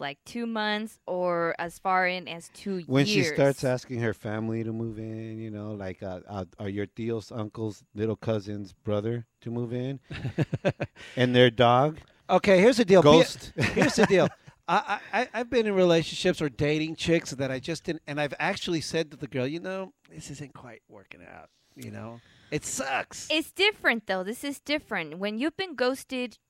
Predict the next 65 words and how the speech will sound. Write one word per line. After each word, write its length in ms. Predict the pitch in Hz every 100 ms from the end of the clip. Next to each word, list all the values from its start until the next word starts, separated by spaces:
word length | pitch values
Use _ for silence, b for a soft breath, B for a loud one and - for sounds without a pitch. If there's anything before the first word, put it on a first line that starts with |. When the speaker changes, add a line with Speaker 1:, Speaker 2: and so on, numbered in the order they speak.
| 170
Speaker 1:
you 220 | 185 196
know, 520 | 196 175 175 151 - -
'cause 240 | - 185 196
you 120 | 190
get 220 | 180 170
no, 880 | 175 175 180 196 202 196 196 196 202 - _ _ _ -
like, 340 | 180 156 _ _ _ _
smoke 420 | - 247 254 240
signal 640 | - 226 220 214 196 190
Speaker 3:
The 80 | 160
Speaker 1:
or 40 |
Speaker 3:
guy's 200 | 180 185
a, 40 | 170
Speaker 1:
anything 240 | 156 190
like 100 | 180
Speaker 3:
'cause 80 | 170
Speaker 1:
that. 60 | 160
Speaker 3:
the 60 | 202
guy's 160 | 208
just 240 | - 196 -
a, 80 | 151 -
a 80 | 156
wuss. 400 | 139 123 - -
He's 140 | 127
a 40 | 139
pussy. 520 | - 180 - 180 165
He 60 | 135
just 180 | 147 -
takes 240 | 151 -
off. 220 | 147 139
He 80 | 135
Speaker 2:
Well, 140 | 156 170
it 60 |
Speaker 3:
can't 80 | 143
Speaker 2:
could 80 | 131
Speaker 3:
own 40 | 247
Speaker 2:
be 20 |
Speaker 3:
up. 60 |
Speaker 2:
the 100 | 180
girl, 380 | 151 127 202 208
man. 340 | 117 117 135 143
The 100 | 117
girl 220 | 131 190
could 160 | 208
have 100 | 156
just 240 | 120 127 -
ghosted 320 | - 214 175
Speaker 3:
Hey, 80 | 113
Speaker 2:
out 180 | 113 -
Speaker 3:
how 120 | -
many 160 | - -
Speaker 2:
también, 80 | 196
Speaker 3:
girls? 160 | 214
Speaker 2:
eh? 20 | 156
Speaker 3:
Do 60 |
you 100 | 180
know 160 | 214 233
any 100 | 226
girls 220 | 220 226
that 120 | 214 208
done, 160 | 226
any 120 | 196
of 60 | 208
your 140 | 208
homegirls? 460 | 202 226 226 226 -